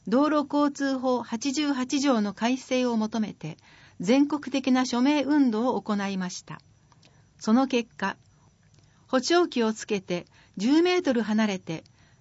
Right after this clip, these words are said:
九十デシベルの軽音器が聞こえれば、運転免許が認められるようになったのです。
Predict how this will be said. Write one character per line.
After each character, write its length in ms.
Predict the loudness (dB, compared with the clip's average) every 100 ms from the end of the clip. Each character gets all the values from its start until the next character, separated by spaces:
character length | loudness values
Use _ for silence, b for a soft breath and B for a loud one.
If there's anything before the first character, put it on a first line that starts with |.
| b
九 280 | -2 2 4
十 220 | 4 2
デ 120 | 2 0
シ 140 | 0
ベ 140 | 0
ル 100 | 0
の 200 | -2 -4 -10 _ -6
軽 280 | 0 2 4
音 220 | 4 2
器 120 | 2
が 120 | -2 -4
聞 140 | -4
こ 120 | -2
え 120 | 0
れ 120 | 0 -2
ば、 180 | -4 b b b 0
運 160 | 2
転 240 | 4 4 4
免 300 | 4 4 2
許 160 | 0
が 140 | -2 -2
認 240 | -2 2
め 140 | 2 2
ら 120 | 0
れ 120 | 0
る 100 | 0
よ 120 | 2
う 60 | 0
に 120 | 0
な 100 | -4
っ 40 |
た 180 | -6 -8
の 140 | -8 -8
で 100 | -12
す。 220 | -16